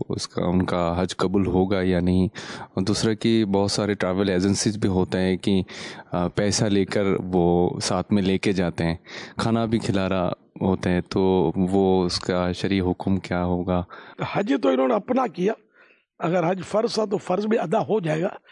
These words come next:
Speaker 2: لیکن اب یہ کہ یہ کام جو ہے نا غیر قانونی، یہ ہوتے بڑے خطرناک ہیں،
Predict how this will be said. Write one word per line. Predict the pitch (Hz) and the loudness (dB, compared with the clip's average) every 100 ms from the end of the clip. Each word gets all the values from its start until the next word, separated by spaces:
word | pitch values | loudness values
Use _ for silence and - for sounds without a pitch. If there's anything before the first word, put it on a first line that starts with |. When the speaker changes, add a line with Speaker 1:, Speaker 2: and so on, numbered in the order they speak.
| - - - | -20 -16 -4
Speaker 2:
لیکن | 190 254 | -2 0
اب | 254 247 | 0 2
یہ | 254 | 0
کہ | 254 | 2
یہ | 220 254 - | 2 2 0
کام | - 165 262 285 | -2 0 2 2
جو | |
ہے | 285 | 2
نا | 202 | 2
غیر | 175 208 | 0 0
قانونی، | - 190 202 190 - _ _ _ - _ - | 0 0 0 -2 -6 _ _ _ -20 _ -2
یہ | 214 - | -2 0
ہوتے | 165 - 254 | -4 0 0
بڑے | 196 165 | 2 0
خطرناک | - 135 - - | -2 -8 -8 -10
ہیں، | - | -14